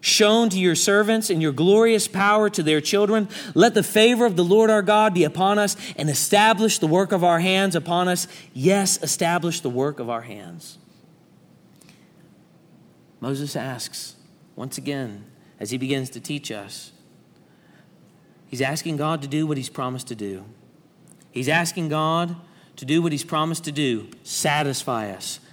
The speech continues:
make us glad. Let your work be shown to your servants. Let the favor of the Lord be upon us. Establish the work of our hands,"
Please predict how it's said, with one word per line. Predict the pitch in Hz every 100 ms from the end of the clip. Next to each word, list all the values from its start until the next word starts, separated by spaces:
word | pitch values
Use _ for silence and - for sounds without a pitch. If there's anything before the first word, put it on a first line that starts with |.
| - -
make | 120 151 160
us | 156
glad. | - 143 135 131 113 107 - - -
Let | 131 160
your | 160
work | 131 143 160 160
be | 151
shown | - - 151 151
to | 143
your | 139
servants. | 123 143 127 117 117 - - - -
Let | 139 170
the | 160
favor | - 156 170 151 156 139 - -
of | 135
the |
Lord | 151 156 165 147
be | 131 143
upon | - 143 139
us. | 135 -
Establish | 147 - - 160 170 175 170
the | 156
work | 143 147
of | 147
our | 131
hands," | 131 143 143 147